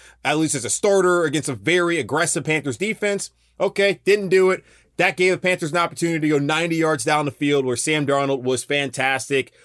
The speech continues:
on that drive. They salted the game away by trusting in Sam Darnold. Without McCaffrey, I have put out there on Twitter, we're going to find out a lot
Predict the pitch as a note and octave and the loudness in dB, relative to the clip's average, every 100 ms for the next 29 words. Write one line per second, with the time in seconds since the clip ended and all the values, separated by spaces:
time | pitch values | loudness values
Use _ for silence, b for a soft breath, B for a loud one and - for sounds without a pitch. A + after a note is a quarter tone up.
0 | b - C#3+ C#3+ C#3 C3+ B2+ A#2+ F#2 D#2 | b 0 2 2 2 0 -2 -2 -4 -8
1 | b b - D3+ - G#3+ A3+ G3 G3 G3 | b b -2 0 2 2 2 0 2 4
2 | F3+ D#3+ D#3 D#3 b b D3+ D3+ - F3 | 4 4 2 0 b b -2 -2 0 2
3 | G3 - F#3+ F#3 D3 - E3+ D#3+ E3 D#3 | 2 2 -2 0 -2 0 2 2 2 -2
4 | - G2+ D3 A#2 E2 G2 B2+ D#3+ D3 F3 | -2 0 2 0 -4 -6 -2 0 0 0
5 | F#3 D#3 D3+ - D3 C#3 - b b - | -2 -2 -2 -2 -4 -4 -6 b b -2
6 | D3+ B2+ E3 F3 E3 F3+ E3+ D#3 - C#3 | 0 0 0 2 2 0 0 -2 -2 -4
7 | D#2 - _ _ C3+ C#3+ D3+ E3 G3+ A3 | -4 -12 _ _ -4 0 2 2 2 0
8 | F3 G3 G3+ G3+ F#3+ F#3 F3+ F3+ F#3+ A#2+ | 0 2 4 4 2 2 2 4 4 0